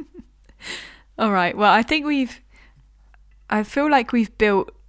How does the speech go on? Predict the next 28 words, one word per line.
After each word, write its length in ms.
a 60
picture 600
of, 300
you 120
know, 160
the 80
potential 720
avenues 540
that 80
you 100
considered 720
going 300
down. 360
Uh, 160
but 140
let's 240
settle 400
into 400
actually 360
talking 360
about 380
music 640
now. 340
Um, 400
so 220
one 280
thing 540
that 260